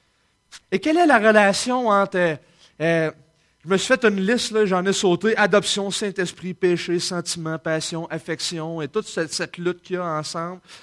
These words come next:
Alors, le lien entre toutes ces choses, ça réside justement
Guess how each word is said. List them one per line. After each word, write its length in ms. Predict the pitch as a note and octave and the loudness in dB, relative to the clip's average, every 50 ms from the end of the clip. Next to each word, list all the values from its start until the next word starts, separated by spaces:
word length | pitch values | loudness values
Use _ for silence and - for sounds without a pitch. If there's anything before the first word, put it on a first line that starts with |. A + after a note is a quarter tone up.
| - _ _ _ _ _ _ _ _ _ _ _ _ _ _ _ _ - | -20 _ _ _ _ _ _ _ _ _ _ _ _ _ _ _ _ 2
Alors, 240 | E3+ G3+ A3+ B3 | 4 6 6 8
le 120 | B3+ B3 A#3+ | 8 6 6
lien 380 | A#3 A3+ C4+ E4 G4+ F4+ B3+ | 6 4 2 2 2 2 2
entre 100 | G#3+ - | 2 2
toutes 140 | - B3+ B3 | 0 -4 -2
ces 260 | - - A#3 A3+ G#3+ | -2 -2 0 2 2
choses, 360 | G3+ - - C4 C4+ C4+ A#3 - | 0 0 -2 -2 -2 -2 -4 -4
ça 180 | - G#3+ F#3+ | -2 -2 0
réside 460 | F#3 G3 G#3 G3 E3 F3+ A#3+ B3 G#3 | 2 2 2 2 2 -2 -4 -4 -4
justement 720 | E3+ D3+ F3 D4 C4 - - C4+ A#3 G#3+ G3+ G#3+ A3+ A#3+ | -4 -2 0 0 0 0 2 2 0 2 0 -2 -4 -4